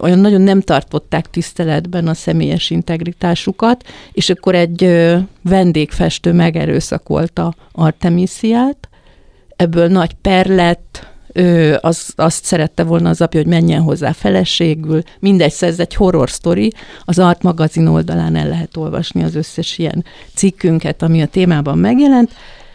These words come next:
Lényeg az, hogy az Artemisia Gentileschi ilyen bibliai témákat festett, és, ö, Juditot is, aki levágja az őt, ö, hogy is mondjam, a felé közeledni akaró Holofernész fejét,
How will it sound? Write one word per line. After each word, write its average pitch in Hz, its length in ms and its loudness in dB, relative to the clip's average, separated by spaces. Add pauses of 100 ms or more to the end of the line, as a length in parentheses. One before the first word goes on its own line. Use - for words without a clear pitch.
(260)
Lényeg 233 440 2
az, 196 160 0
hogy 202 160 -2
az 202 120 0
Artemisia 196 640 0
Gentileschi 202 720 0
ilyen 196 220 4
bibliai 196 440 0
témákat 151 640 -4
festett, - 840 -6 (360)
és, 175 400 0
ö, 160 340 4
Juditot 175 680 0
is, 170 500 -4 (160)
aki - 340 -6
levágja 151 680 0
az - 280 -4
őt, - 480 -4 (500)
ö, 147 520 4 (720)
hogy 165 140 0
is 170 100 -2
mondjam, 160 240 2
a 139 40 0
felé 165 400 2
közeledni 151 720 0
akaró 147 440 0
Holofernész 151 960 0
fejét, 240 400 -2